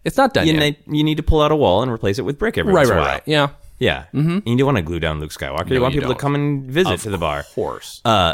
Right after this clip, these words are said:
Speaker 2: so you would be okay with it if it, with a Lego tombstone, if it
Speaker 1: Mm-hmm.
Speaker 2: was built with structural integrity
Speaker 1: Mm-hmm.
Speaker 2: where it could withstand the elements
Speaker 1: Yeah.
Speaker 2: without being glued.
Speaker 1: Yeah.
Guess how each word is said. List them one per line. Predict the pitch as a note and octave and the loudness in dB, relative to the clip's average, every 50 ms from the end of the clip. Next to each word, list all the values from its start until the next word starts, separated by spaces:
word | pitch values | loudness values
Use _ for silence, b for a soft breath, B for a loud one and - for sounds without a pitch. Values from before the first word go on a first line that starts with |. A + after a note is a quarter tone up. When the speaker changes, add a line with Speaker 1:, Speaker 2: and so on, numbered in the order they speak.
| - - - | -2 -8 -10
Speaker 2:
so | - - C#3 | -2 0 2
you | A#2+ B2 C#3 | 4 6 6
would | D#3 D#3 | 6 6
be | C3+ C#3 C3 | 4 4 2
okay | A#2+ - C#3+ C#3 | 2 2 2 2
with | C#3 B2+ - | 2 2 0
it | G#2 F2+ - _ - | -4 -4 -6 _ -4
if | - A#2 A2+ A2 - | 0 0 0 0 0
it, | A2 - - - _ _ _ _ _ _ _ - | -2 -2 -4 -8 _ _ _ _ _ _ _ -10
with | A2+ A2+ G#2 F#2+ - | -4 -4 -2 -2 -2
a | - E2+ E2+ | -4 -6 -4
Lego | F2 F2 G2 A#2 B2+ D3+ D3+ | -2 -2 0 2 2 2 0
tombstone, | C#3+ D3 C3 A#2+ G#2+ - - C#2+ C#2 C#2 C#2+ - _ _ - - _ _ - | 2 0 0 0 -2 -4 -8 -10 -10 -12 -14 -16 _ _ -20 -20 _ _ -2
if | G#2 G2+ A2 | 0 0 2
it | A#2 | 2
Speaker 1:
Mm-hmm. | A2+ A2+ | 2 2
Speaker 2:
was | A2+ G2 - | 2 0 0
built | F#2 E2 F#2 G#2 A2 A#2+ - | -2 0 2 2 2 0 -2
with | - G2 F#2 F2 - | -4 -8 -8 -8 -8
structural | - - - - - - - B2 C3 - - - C#3 C3 C3 C3 | -10 -8 -8 -8 -6 -4 -2 -2 -2 -2 -2 -2 0 0 0 0
integrity | - A#2 A2+ A2+ - - A2 G#2 F2+ F2+ F2+ D#2+ D#2 D#2 F#2+ | -2 -2 -4 -4 -4 -6 -6 -6 -4 -4 -6 -4 -4 -4 -4
Speaker 1:
Mm-hmm. | F2 F2+ E2+ E2 E2 E2 | -4 -6 -6 -6 -6 -6
Speaker 2:
where | - F#2+ F#2 E2+ | -4 -2 -2 -2
it | E2 E2 | -4 -6
could | - F2+ F2 | -8 -6 -2
withstand | F#2 G#2+ G#2 - - - A2+ A#2 B2 B2+ B2+ | -2 -2 -2 -2 -2 0 0 0 0 0 0
the | B2+ B2 G#2 | 0 0 0
elements | C3 C3 A#2 F#2+ E2 D#2 E2 - - | 0 0 0 0 -2 -4 -8 -8 -8
Speaker 1:
Yeah. | F#2+ | -6
Speaker 2:
without | F2 E2 D#2+ E2+ G2 G2 G2 D#2+ | -4 -4 -2 -2 -2 -2 -2 -2
being | F2+ G2 F#2 F#2 F#2 F2+ | -4 -4 -2 -2 -2 -4
glued. | F2+ E2+ C#2+ C2+ C2+ - - | -4 -6 -8 -8 -12 -10 -6
Speaker 1:
Yeah. | G#2+ F#2+ F2 E2 D2 - | -4 -4 -4 -4 -4 -8